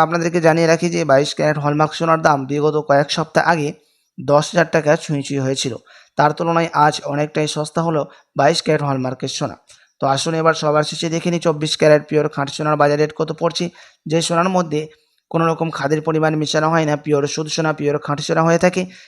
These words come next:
এবং এই চব্বিশ ক্যারেটের সোনা বেশিরভাগই বার এবং বিস্কুটের ক্ষেত্রে ব্যবহার করা হয়। আজ এক গ্রাম চব্বিশ ক্যারেট পিওর খাঁটি সোনার দাম পড়ছে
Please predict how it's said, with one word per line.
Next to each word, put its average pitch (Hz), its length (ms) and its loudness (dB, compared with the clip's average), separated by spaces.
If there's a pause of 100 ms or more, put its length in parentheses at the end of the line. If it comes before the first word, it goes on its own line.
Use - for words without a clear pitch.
(120)
এবং 165 200 2
এই 165 80 2
চব্বিশ 160 380 -2
ক্যারেটের 165 380 2
সোনা 156 240 0
বেশিরভাগই 156 500 0
বার 143 240 4
এবং 147 240 0
বিস্কুটের 143 420 -4
ক্ষেত্রে 147 280 0
ব্যবহার 135 400 2
করা 123 180 0
হয়। 120 160 -6 (460)
আজ 151 180 4 (160)
এক 147 100 0
গ্রাম 160 260 0
চব্বিশ 151 300 -4
ক্যারেট 160 300 2
পিওর 156 260 2
খাঁটি 147 200 -6
সোনার 156 220 -4
দাম 143 160 2
পড়ছে 160 240 -8